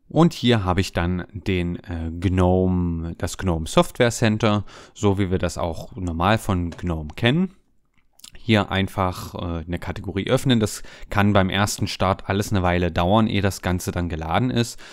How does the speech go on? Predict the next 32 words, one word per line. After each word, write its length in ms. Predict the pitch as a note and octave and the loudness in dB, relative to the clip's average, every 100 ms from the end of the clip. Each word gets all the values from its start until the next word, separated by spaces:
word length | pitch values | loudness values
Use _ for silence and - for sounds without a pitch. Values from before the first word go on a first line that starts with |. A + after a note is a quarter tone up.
| - - | -20 -16
Und, 400 | - B2 A#2+ A#2+ | -2 2 2 2
äh, 240 | B2+ A#2+ A#2 | 2 4 2
hier 220 | G#2+ C#3+ | 2 -2
kann 240 | - B2 | 2 2
ich 120 | A#2+ - | 2 2
dann 380 | A2+ G#2+ G#2 - - - | 2 4 0 -6 -20 -4
entsprechend 640 | A#2+ A2+ - A2+ - F2+ | -2 -2 -2 -4 -2 -2
durchschauen, 1300 | G2 G#2 B2+ - - _ _ - - G#2+ G2 A2 G#2+ G2+ | 2 4 4 2 -16 _ _ -10 0 4 4 4 2 2
was 180 | F#2 F#2 | 0 0
ich 120 | - | -4
denn 320 | F2+ E2 D#2+ | -4 -6 0
haben 220 | B2 D3 | 2 2
möchte. 340 | C3+ B2 - A#2 | 0 -2 -4 -4
Zum 160 | G#2 | -2
Beispiel 260 | F#2 - F2+ | -2 -2 -4
hier 140 | F2+ | -4
der 320 | E2+ D#2+ D#2 - | -4 -6 -10 -14
Atom-Editor. 1160 | - - A2 A2+ G#2+ - G#2 G2+ - G2+ G2 F#2+ - - - | -14 0 4 4 0 -2 -2 -2 2 2 2 -2 -10 -20 -4
Und 180 | G#2 G2+ | -2 4
hier 180 | E3+ | 4
ganz 320 | E3+ D3 E3 - | 4 4 2 0
oben 420 | B2+ C3 C3+ B2+ | 2 4 4 0
rechts 480 | - G2+ A#2 - G#2+ | -2 0 0 -2 -2
sehe 180 | G#2 | 0
ich 80 | A2+ | 2
dann 160 | - G#2+ | 0 -2
auch 160 | G2+ | -2
die 180 | - - | -6 -10
Quelle, 560 | - - A2 D3+ G3+ A3+ - _ - | -4 2 4 4 0 -2 -8 _ -4
die 100 | - | -2
verfügbar 580 | A#2 - D3+ - A2 | -2 0 -2 2 2
ist. 380 | - F3 - - | 2 0 0 -8